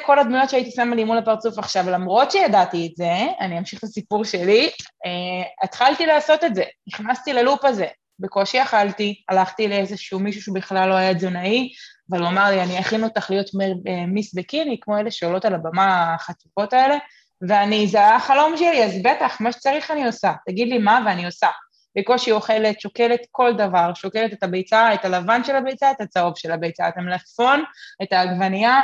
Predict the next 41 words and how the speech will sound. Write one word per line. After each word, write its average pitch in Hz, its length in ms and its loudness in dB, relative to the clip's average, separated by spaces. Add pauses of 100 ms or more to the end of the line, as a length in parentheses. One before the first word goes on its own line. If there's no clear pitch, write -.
(160)
ככה, 269 380 2
זה 233 100 2
מה 269 100 -4
שהייתי 269 220 -4
עושה 269 180 -4
כדי 196 200 -4
להגיע 185 300 2
לקוביות 220 500 0
האלה. 180 220 2 (1200)
מה 233 180 4
שזה 262 220 0
גרם 226 280 4
לי 277 60 2
זה 233 100 -2
קודם 247 260 0
כל, 254 320 2
בהתחלה 196 400 2
התלהבתי, 220 580 2
כי 185 180 -2
וואלה, 196 260 4
הנה, 208 240 0
ירדתי 180 340 2
במשקל. 190 480 2 (580)
אבל 180 160 0
מה 220 120 4
שאנשים 233 460 2
בעצם 226 300 2
לא 196 100 2
ידעו 233 360 4
זה 202 100 -6
שאני 180 280 -2
בקושי 208 320 -6
מצליחה 202 380 -4
לישון, 185 460 -2
כי 190 60 -12 (200)
הגוף 190 260 -4
שלי 247 160 2
היה 196 140 0
כל 202 140 -6
כך - 220 -4
רעב, 208 240 4